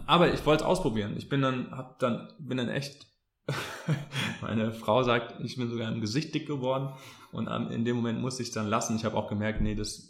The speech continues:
ich hab dreieinhalbtausend Kalorien am Tag gegessen. Bin dann nicht so oft zum Trainieren gekommen, wie ich gerne wollte. Und dementsprechend hat sich das dann abgebildet,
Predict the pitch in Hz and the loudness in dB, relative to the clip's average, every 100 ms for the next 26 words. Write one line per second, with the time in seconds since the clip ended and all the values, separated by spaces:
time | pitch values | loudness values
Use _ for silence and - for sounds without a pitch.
0 | 127 - 98 - - 107 107 101 101 107 | -14 -6 -6 -6 -2 0 0 0 -2 -2
1 | 110 104 113 120 104 113 113 110 110 - | -4 -4 -2 -2 -2 -2 -4 -2 -2 -2
2 | 104 - - - - - 123 123 123 135 | -4 -6 -12 -20 -16 -14 -2 2 2 2
3 | - - - - - 127 123 131 135 131 | 0 -4 -4 -6 -2 0 2 4 2 2
4 | 135 131 - 127 120 135 160 185 185 - | 0 -2 -2 -4 -2 -2 -2 -4 -6 -16
5 | - - - - - 117 110 - 117 117 | -20 -20 -20 -20 -6 -2 -2 0 -2 0
6 | 113 107 110 - - 110 - 107 - 107 | -4 -6 -8 -10 -6 -6 -4 -6 -2 0
7 | 104 101 98 | 2 2 0